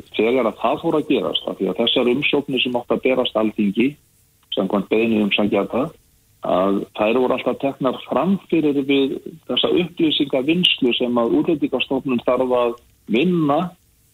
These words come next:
eh, fyrir þingið og reyndar, eh, fyrir okkur á stjórnsýslustigi, eh, og þegar að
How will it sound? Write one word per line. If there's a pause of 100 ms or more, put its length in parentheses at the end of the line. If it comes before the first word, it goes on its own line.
(180)
eh,
fyrir
þingið (240)
og
reyndar,
eh, (160)
fyrir
okkur
á
stjórnsýslustigi, (800)
eh,
og
þegar
að